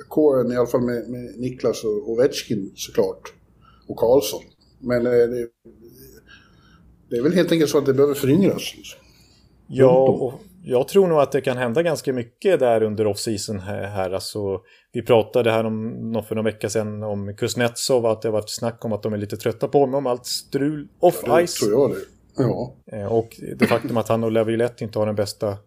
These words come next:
Speaker 2: relationen heller, så får vi se nu med T D Oshie, som visserligen kommer från en väldigt bra säsong, sitt bästa målsnitt i karriären under grundserien. Eh, men där har det ju pratats mycket om att man ska släppa hans stora kontrakt. Han är ju trots allt faktiskt trettiofem nu i år,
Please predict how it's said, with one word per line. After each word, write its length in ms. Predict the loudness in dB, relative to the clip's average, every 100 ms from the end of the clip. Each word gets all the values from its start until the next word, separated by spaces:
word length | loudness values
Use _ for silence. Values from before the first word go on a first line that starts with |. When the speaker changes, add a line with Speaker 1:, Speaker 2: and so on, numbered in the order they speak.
| _ _ _ _ _ _ 2
Speaker 2:
relationen 500 | 4 4 0 -2 0
heller, 280 | 2 2
så 140 | 0 -4
får 140 | -2
vi 80 | 0
se 160 | 0 0
nu 80 |
med 140 | 0 -2
T 140 | -2
D 160 | 2 4
Oshie, 300 | 4 0 -4
som 160 | -2
visserligen 400 | -4 -2 -2 -2
kommer 180 | -2 -4
från 180 | -4 -2
en 60 | 0
väldigt 240 | 0 2
bra 140 | 2
säsong, 280 | 2 -2 -4
sitt 220 | -4 0
bästa 340 | 2 2 0 -2
målsnitt 560 | 0 -2 -2 -6 -10
i 20 | -4
karriären 500 | 0 2 4 2 0
under 160 | 0
grundserien. 520 | 0 0 0 0 -2 -8 _ _ _ _ _ _ -20 -14
Eh, 320 | -10 -8 -8 -8
men 220 | -4 0
där 180 | 2 2
har 140 | 2
det 60 | 0
ju 60 | 0
pratats 320 | -2 -2 -4
mycket 220 | -6 -2
om 180 | -2 -2
att 180 | -4 -4
man 100 | -6
ska 160 | -6
släppa 300 | -4 -4 -2
hans 160 | -2 -2
stora 260 | -4 -4
kontrakt. 360 | -4 -6 -6 -2
Han 80 | 0
är 60 |
ju 60 | 0
trots 240 | 0 -2
allt 120 | -2 -4
faktiskt 300 | -8 -8 -4
trettiofem 580 | -4 -2 0 0 0
nu 160 | -4 -4
i 40 |
år, 180 | -2 -4